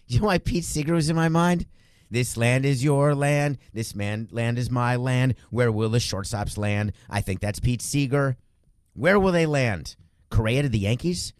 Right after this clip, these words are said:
Not Trevor Story? What about Seager? He'd be great as a lefty with the front porch, the right field porch. That's the big story. Will any of them approach Lindor? They better not. None of them are worth over three hundred million dollars.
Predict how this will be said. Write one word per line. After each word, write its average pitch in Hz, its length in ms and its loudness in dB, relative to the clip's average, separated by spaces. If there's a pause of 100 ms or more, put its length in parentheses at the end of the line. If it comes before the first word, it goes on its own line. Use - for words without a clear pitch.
Not 101 200 -4
Trevor 127 240 0
Story? 127 400 0 (160)
What 117 140 -4
about 139 180 -4
Seager? 175 420 -2 (140)
He'd 135 140 -4
be 147 100 -2
great 165 240 2
as 135 120 0
a 117 40 -2
lefty 110 280 -6
with 110 120 -4
the - 80 -10
front 98 240 -6
porch, - 400 -6 (380)
the 101 100 -6
right 107 180 0
field 92 240 0
porch. - 420 0 (960)
That's 139 240 -2
the 139 120 -4
big 117 220 -4
story. - 420 -10 (200)
Will 135 220 4
any 147 200 4
of 139 80 2
them 139 140 2
approach 139 400 4
Lindor? 139 480 0 (320)
They 101 120 -2
better 110 300 2
not. 85 260 -2 (360)
None 127 240 4
of 123 80 2
them 110 180 0
are 98 60 0
worth 101 280 -2
over 98 180 -2
three 101 220 -6
hundred 101 200 -4
million 95 240 -4
dollars. 90 440 -8